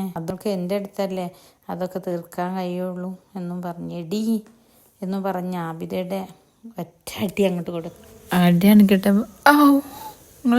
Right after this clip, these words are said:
എന്നെ തല്ലിയില്ലേ?" ആബിദ, "പഠിച്ചോനെ, നിങ്ങൾ എന്നെ തല്ലിയില്ലേ?" എന്ന് പറഞ്ഞ് ആബിദ, അവൾ കരഞ്ഞു. എന്നിട്ട് അവൾ റൂമിൽ കയറി, "പഠിച്ചോനെ, എൻ്റെ, എൻ്റെ ഈ കാസിഫ് എന്നായിരുന്നു നന്നായിരുന്നു.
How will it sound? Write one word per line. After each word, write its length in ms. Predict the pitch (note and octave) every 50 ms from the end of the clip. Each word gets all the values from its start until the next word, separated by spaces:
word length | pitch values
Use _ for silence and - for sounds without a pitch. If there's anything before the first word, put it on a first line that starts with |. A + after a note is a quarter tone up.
| B3+ B3
എന്നെ 180 | B3 A#3+ B3+ B3 B3+ -
തല്ലിയില്ലേ?" 640 | - - - - - - E4 F4 F4+ F#4 F#4 G4 G#4+ A4+ - - _ _ _ _ _ _ _ _ _ _ _ _ _ _ _ - - - - _ - - - _ _ _ -
ആബിദ, 360 | E3+ D#3 D#3+ D#3+ E3+ F3 E3 F#3+ F3+ -
"പഠിച്ചോനെ, 760 | E3+ D#3 D#3+ F3+ - _ - - - A3 A3+ A3+ A3+ A3 G3+ F#3 E3+ - _ _ _ _ _ _ _
നിങ്ങൾ 200 | _ - G3+ G#3+
എന്നെ 160 | G#3+ G#3 G#3 G3+ G#3 -
തല്ലിയില്ലേ?" 600 | F#3+ F3+ F3 F#3 F#3+ G3+ G3+ G3 G3 G3 G3+ G3+ G3+ G#3 A3 A3+ A#3+ B3 _ _ _ _ _ _ _ - _ _ _ _ _ _ _ _ _ -
എന്ന് 240 | B3+ A3+ G#3+ G#3+ G#3+ A3
പറഞ്ഞ് 280 | G#3+ G#3+ G#3+ G#3+ A3+ A3
ആബിദ, 360 | G#3 G3+ G#3 G3 G#3 A3 A3 C4+
അവൾ 200 | C4 A#3+ A3+ A#3+ A#3 -
കരഞ്ഞു. 460 | C4+ A#3 A#3 B3+ B3+ C#4+ D4+ D#4 E4+ C#5 _ _ _ _ _ _ _ - _ _ _ _ _ -
എന്നിട്ട് 400 | G#3+ G#3+ A3 G#3+ A3+ G#3+ A#3 B3+ A#3+
അവൾ 160 | A#3 A#3+ A#3+ C4 G4 A4 _ _ _ _ _ _
റൂമിൽ 320 | A3 G#3+ G#3+ G#3+ G#3+ A3+ A#3 A3+
കയറി, 240 | A#3+ A3+ A3 G#3+ A3 G#3 A3+
"പഠിച്ചോനെ, 720 | A3+ G#3+ A3+ A3+ - - - B3 A#3+ A#3+ B3 B3 B3 C4 C4 C4 C4+ C4+ C#4+ C4+
എൻ്റെ, 180 | C4 C4 B3+ C#4+ - _ _ _ -
എൻ്റെ 220 | A#3+ A#3+ B3 D4 C#4 B3+
ഈ 20 | A#3+ A#3 - -
കാസിഫ് 500 | C4+ A#3 A3+ A3+ A3+ - B3+ A#3 - D4
എന്നായിരുന്നു 500 | - - B3+ B3 A#3 A3+ A3+ A#3 A#3 A#3
നന്നായിരുന്നു. 640 | A#3 A#3 A3+ B3 C4 C4 C4 C4+ C4+ C4 C4 C#4